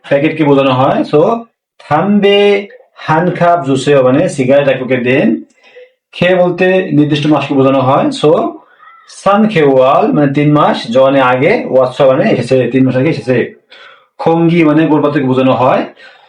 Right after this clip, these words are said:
ফানসাল মানে তরকারি, হান খঙ্গি এক বাটি জুসেও মানে দেন। থুরি, so সারাম দুরি ইরাগো ইসয়, মানুষজনেরা কাজ করতেছে।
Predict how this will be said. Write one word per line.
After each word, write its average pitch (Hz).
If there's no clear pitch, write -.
ফানসাল 185
মানে 143
তরকারি, 151
হান 196
খঙ্গি 139
এক 135
বাটি 143
জুসেও 147
মানে 185
দেন। 135
থুরি, 185
so 190
সারাম 170
দুরি 139
ইরাগো 147
ইসয়, 135
মানুষজনেরা 277
কাজ -
করতেছে। 127